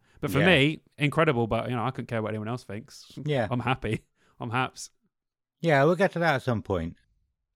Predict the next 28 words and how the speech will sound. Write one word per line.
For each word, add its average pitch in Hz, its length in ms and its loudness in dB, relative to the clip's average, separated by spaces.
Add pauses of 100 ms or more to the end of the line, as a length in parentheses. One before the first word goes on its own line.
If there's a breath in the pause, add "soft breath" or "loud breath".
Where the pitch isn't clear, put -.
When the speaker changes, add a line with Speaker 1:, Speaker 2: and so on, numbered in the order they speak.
(280)
Speaker 1:
Sweet. 120 400 -4 (400)
Speaker 2:
Uh, 131 500 -2
a-, - 40 -2
as 147 160 2
for - 140 -4
the 135 120 2
announcement, 120 540 -2
though, 92 180 0
it's 107 140 -2
only 127 160 -2
just - 220 -8
the 110 60 -4
one, 98 500 -6 (120)
one 98 240 -6
band. 95 380 -4 (640)
I'm, 135 280 2
I'm 135 180 0
looking 147 180 -2
forward 127 200 0
to 92 80 -8
seeing 104 200 -4
Shinedown 87 440 -4
as 80 100 -8
well. 87 200 -4
Last 92 300 -8
time 80 260 -8 (840)
I 92 120 -4
left 92 400 -4